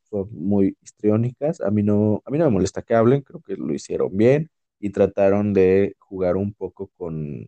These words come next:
la comedia también, ¿no? Dijeron, "Pues, vamos a hacerlo cómico para, para no vernos, pues, tan, tan, tan mal, ¿no? Hay que rescatarlo con comedia". No terminó de funcionar a lo mejor, pero tampoco se me hace una gravedad.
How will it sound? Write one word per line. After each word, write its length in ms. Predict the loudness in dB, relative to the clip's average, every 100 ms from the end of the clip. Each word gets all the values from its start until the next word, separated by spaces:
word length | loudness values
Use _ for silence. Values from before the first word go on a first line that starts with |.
| _
la 160 | -8 -8
comedia 540 | -8 -4 2 2 2 0
también, 460 | -10 -10 -8 -6
¿no? 180 | -6 -8
Dijeron, 300 | -10 -16 -20 _
"Pues, 100 | _ _
vamos 220 | -14 -8
a 40 | -6
hacerlo 300 | -2 0 -2
cómico 540 | -2 -4 -4 -2 -4
para, 440 | -4 -8 -8 -8 -12 _ _ _ _ _
para 200 | -4 -2
no 160 | 0 0
vernos, 400 | 0 -2 -6 -10 -16
pues, 220 | -16 -12
tan, 300 | -10 -10 -12 _ _ _ _
tan, 120 | -20 -20
tan 180 | -14 -10
mal, 160 | -10 -12 _ _
¿no? 220 | _ -2 -2
Hay 100 | 0
que 100 | -2
rescatarlo 460 | -4 -12 -10 -8 -8
con 140 | -10
comedia". 500 | -8 0 2 2 2 -4 _ _ _ _ -8
No 340 | 0 2 2
terminó 300 | 2 4 4
de 80 | 4
funcionar 360 | 2 2 2
a 40 | 2
lo 80 | 2
mejor, 280 | 0 -2 0
pero 140 | -2
tampoco 400 | -2 -8 -10 -10
se 120 | -8
me 120 | -8
hace 140 | -8 -8
una 140 | -8
gravedad. 600 | -6 -2 0 4 4 4